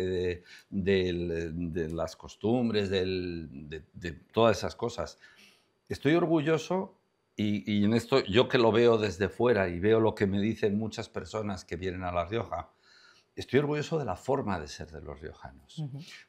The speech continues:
Speaker 1: porque es una forma de ser muy especial. A nosotros nos parece natural, es decir, que llega uno, te lo presentan, lo conoces, "Oye, mm,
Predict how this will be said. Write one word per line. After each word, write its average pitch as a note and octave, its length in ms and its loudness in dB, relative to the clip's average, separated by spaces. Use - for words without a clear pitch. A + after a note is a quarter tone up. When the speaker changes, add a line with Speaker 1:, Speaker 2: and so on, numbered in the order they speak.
Speaker 1:
porque D3 220 0
es D3 60 -2
una F3 160 2
forma C#3+ 380 2
de B2+ 120 -2
ser D3 240 0
muy D3 160 -6
especial. - 460 0
A A2+ 80 6
nosotros B2 300 2
nos E3 140 -2
parece A2 340 2
natural, A#2 580 4
es - 60 -16
decir, F#2+ 280 -2
que F2+ 140 -4
llega F#2+ 240 4
uno, D3+ 260 0
te B2 120 0
lo F#2 100 0
presentan, C#3 520 -4
lo A#2+ 100 -8
conoces, C#3 500 -4
"Oye, C#3 440 4
mm, F2 600 -4